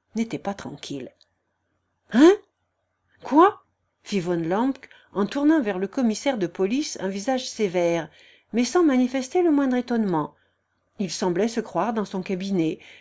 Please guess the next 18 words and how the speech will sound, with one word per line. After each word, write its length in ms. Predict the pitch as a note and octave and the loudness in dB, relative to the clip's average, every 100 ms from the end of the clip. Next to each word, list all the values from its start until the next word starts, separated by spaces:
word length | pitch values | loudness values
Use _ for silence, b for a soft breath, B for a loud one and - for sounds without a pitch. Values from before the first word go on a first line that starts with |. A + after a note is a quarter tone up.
| B - | B 0
et 180 | C#4+ | 4
avoir 300 | C#4+ C#4 C#4+ | 6 4 -2
perdu 340 | - C#4+ D4 D#4 | -2 -2 0 0
tout 240 | - F#4 | 2 0
souvenir 580 | F4+ D4+ C4+ B3+ D#4+ F#4 | 0 0 0 2 2 2
de 80 | C4+ | 2
la 140 | A#3+ | 2
voiture 420 | G#3+ A3+ A3+ E4 | 2 0 -2 -2
et 80 | C#4 | -2
du 120 | F3 | -4
cocher. « 480 | F3+ A#3+ A3+ - - _ _ _ _ _ _ _ _ _ _ _ _ _ _ _ _ _ _ _ _ | -4 -4 -4 -4 -6 _ _ _ _ _ _ _ _ _ _ _ _ _ _ _ _ _ _ _ _
Le 120 | A3+ | -2
commissaire 720 | A#3+ D4 C4+ C4 B3+ C#4 C4 | 0 4 4 4 2 2 2
de 100 | G#3+ | 0
police 480 | A3+ A#3+ B3 B3 A#3 | -2 0 2 2 0
du 140 | F3 G3 | -2 -6
premier 420 | - A3 A3+ A3 | -2 2 2 2
arrondissement, 840 | G#3+ A3+ G#3+ A3 - G3+ F3 - | 0 0 0 -2 -4 -2 -2 -2